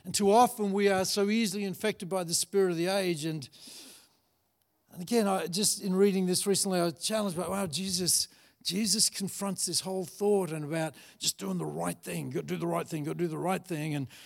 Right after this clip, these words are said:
you know, for me growing up again was often, was a list of do nots.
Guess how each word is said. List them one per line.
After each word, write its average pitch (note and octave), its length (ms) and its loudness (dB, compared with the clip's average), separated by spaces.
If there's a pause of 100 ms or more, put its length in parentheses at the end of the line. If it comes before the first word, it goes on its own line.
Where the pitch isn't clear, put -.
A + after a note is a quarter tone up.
(180)
you E3 120 -10
know, D#3 380 0
for - 160 -8
me D#3+ 180 2
growing D#3+ 380 2
up F3 160 -2
again D#3+ 360 0
was D3 140 -2
often, D#3 460 -4 (960)
was F3 160 -2
a E3 60 2
list E3+ 320 2
of D3 100 -6
do D3+ 160 -2
nots. D3+ 520 -4